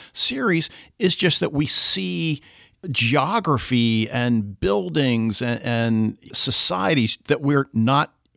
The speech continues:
used to seeing, and they're just so fascinating. And as you said, there's so much great international content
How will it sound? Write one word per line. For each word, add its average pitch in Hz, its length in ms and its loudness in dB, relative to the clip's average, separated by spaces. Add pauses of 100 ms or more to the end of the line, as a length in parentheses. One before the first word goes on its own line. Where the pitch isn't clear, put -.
(240)
used 131 340 -2
to 120 80 -2
seeing, 143 680 2
and 143 280 -2 (120)
they're 165 220 -6
just 143 200 -6
so 175 180 -2
fascinating. 123 960 0 (800)
And 147 280 2 (100)
as 151 240 2
you 139 60 -2
said, 202 600 -2
there's - 260 -2
so 208 260 2
much 196 340 0
great 131 400 0
international 127 760 2
content 135 720 0